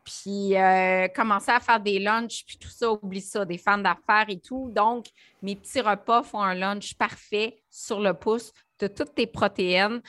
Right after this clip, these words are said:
Donc, t'as vraiment toute ta belle valeur nutritive, en fait, qui te permet de, de pas avoir de fringales l'après-midi, puis d'avoir, euh,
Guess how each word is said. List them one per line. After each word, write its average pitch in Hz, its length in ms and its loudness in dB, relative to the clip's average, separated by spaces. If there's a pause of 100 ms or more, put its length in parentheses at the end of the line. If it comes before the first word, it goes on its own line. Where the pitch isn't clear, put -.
(220)
Donc, 226 420 -2
t'as 214 120 2
vraiment 220 380 0
toute 269 260 -14
ta 214 140 0
belle 220 260 0
valeur 208 380 0
nutritive, 202 720 -10
en 180 120 -2
fait, 214 200 -8
qui 180 240 -18
te - 80 -20
permet 190 400 0
de, 175 260 -2 (320)
de 185 140 -2
pas 220 160 4
avoir 214 180 2
de 190 120 2
fringales 185 680 -2
l'après-midi, 180 600 -8
puis 214 80 -20
d'avoir, 175 380 -2
euh, 135 540 -4